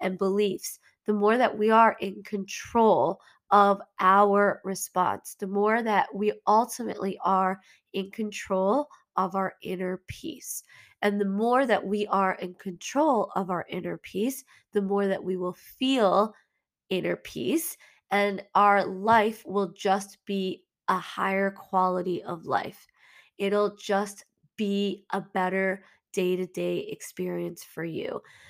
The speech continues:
The more that you don't try to chase those extreme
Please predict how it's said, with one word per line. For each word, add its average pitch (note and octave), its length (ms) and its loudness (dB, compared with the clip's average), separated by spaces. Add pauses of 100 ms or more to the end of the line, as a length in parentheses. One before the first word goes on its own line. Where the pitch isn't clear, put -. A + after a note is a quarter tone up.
(120)
The G#3 80 2
more G#3 320 6
that G#3+ 180 -2
you G3+ 140 0
don't F#3+ 260 0
try G3 280 -6
to G3 220 -8
chase - 760 -6 (320)
those F#3 320 -2
extreme G#3+ 640 -4